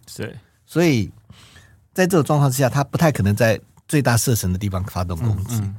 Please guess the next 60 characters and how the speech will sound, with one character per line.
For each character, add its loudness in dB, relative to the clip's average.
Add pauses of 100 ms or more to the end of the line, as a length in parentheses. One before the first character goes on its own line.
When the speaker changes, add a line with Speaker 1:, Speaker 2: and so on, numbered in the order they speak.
(220)
Speaker 2:
但 2
不 -4
管 2
怎 -4
么 -2
样， 0
这 -6
就 -4
代 2
表 0
说 0
我 2
们 0
的 -4
F -2
十 -8
六 -2
要 -2
执 -6
行 -2
这 0
个 -6 (220)
攻 0
击 0
任 -2
务 -2
的 -6
时 -8
候， -4
必 -4
须 -4
冒 2
险 -8
深 -2
入 -2 (680)
到 0 (160)
航 -4
舰 -2
战 2
斗 0
群 -6
的 -6 (220)
远 -6
程 -4
防 -2
御 -2
范 -2
围 -8
内。 -8 (260)
Speaker 1:
嗯。 -6 (240)
Speaker 2:
那 0
目 4
前 0
山 2
东 0
号 0
跟 0
辽 2
宁 -2
号， 0